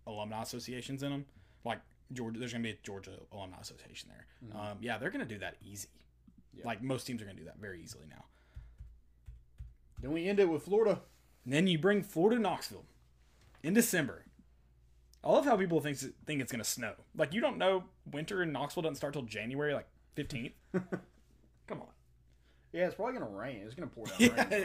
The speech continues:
Speaker 1: and it's gonna be, it is gonna be cold and rainy.
Speaker 2: Yeah. Um, yeah, this game's interesting 'cause the last time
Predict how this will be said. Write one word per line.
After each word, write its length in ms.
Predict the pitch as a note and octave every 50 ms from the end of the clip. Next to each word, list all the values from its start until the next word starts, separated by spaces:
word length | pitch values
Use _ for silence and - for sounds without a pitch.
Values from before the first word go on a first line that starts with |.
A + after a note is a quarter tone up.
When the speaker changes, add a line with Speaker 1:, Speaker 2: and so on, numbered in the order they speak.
| D3
Speaker 1:
and 100 | D#3 F3
it's 100 | F#3 D#3
gonna 100 | D#3+ F3
be, 160 | D#3+ C#3 C3 -
it 120 | - D3 D3+
is 140 | F3 F#3+ F#3+
gonna 100 | F3+ D3+
be 80 | C#3
cold 300 | - - C#3 C3 C3+ C#3
and 120 | C3+ B2+ -
rainy. 360 | C3+ D#3 D3 G#2+ G2 G2+ - -
Speaker 2:
Yeah. 240 | C3 B2+ A2+ G#2 G2+ - - _ - _ _ - _ _ _ _ _ _ - - - -
Um, 640 | - D3 C#3+ C#3+ C#3+ C#3 C#3 C#3 C3+ B2+ B2+ B2+ B2+ - - - _ _ _ _ - - - E3
yeah, 140 | F3+ F#3+
this 200 | E3+ E3 G3+ C4
game's 260 | - G#4 F#4 D#4 F#3 D#3+
interesting 440 | G3 B3+ G3+ E3 D3 C#3 D3+ C#3+
'cause 140 | C3+ D#3 D3
the 80 | D#3 D3+
last 400 | C#3+ D3+ E3 - D4 E4 - -
time 500 | G3+ F#3 F#3 F3 E3+ D#3+ D3+ D3 C3